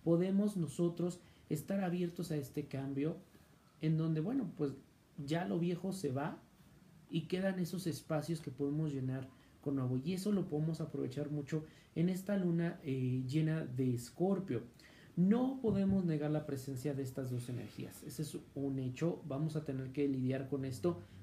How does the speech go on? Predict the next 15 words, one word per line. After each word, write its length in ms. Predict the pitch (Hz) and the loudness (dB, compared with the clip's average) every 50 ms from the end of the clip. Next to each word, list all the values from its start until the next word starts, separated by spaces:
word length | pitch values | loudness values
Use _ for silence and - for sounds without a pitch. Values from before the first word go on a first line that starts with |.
| - - | -4 2
Pero 120 | 175 175 180 | 4 4 6
la 100 | 196 202 | 6 4
única 240 | 220 220 - 208 | 2 2 2 0
forma 320 | - - 180 175 180 180 170 | 0 2 2 2 2 2 0
que 80 | - 170 | 0 0
lo 100 | 156 143 | 0 0
podemos 340 | - 156 151 156 160 165 156 | 0 2 2 4 4 4 4
lidiar 200 | 151 151 156 156 | 4 4 4 2
es 140 | 151 151 - - | 0 -2 -4 -4
hablando, 540 | - 156 147 147 156 156 160 160 175 202 - - | -2 0 2 2 2 2 2 2 0 0 -2 -6
siendo 320 | - - 175 170 175 170 | -4 0 2 2 4 4
honestos 340 | 165 160 156 156 - 151 - | 4 2 0 -2 -6 -8 -8
con 140 | - 151 147 | -6 -6 -6
nosotros 420 | 131 123 139 - - 151 143 143 | -4 -6 -8 -4 -2 -2 0 0
mismos. 440 | 147 147 147 143 151 156 165 165 | 0 -2 -2 0 0 0 0 -2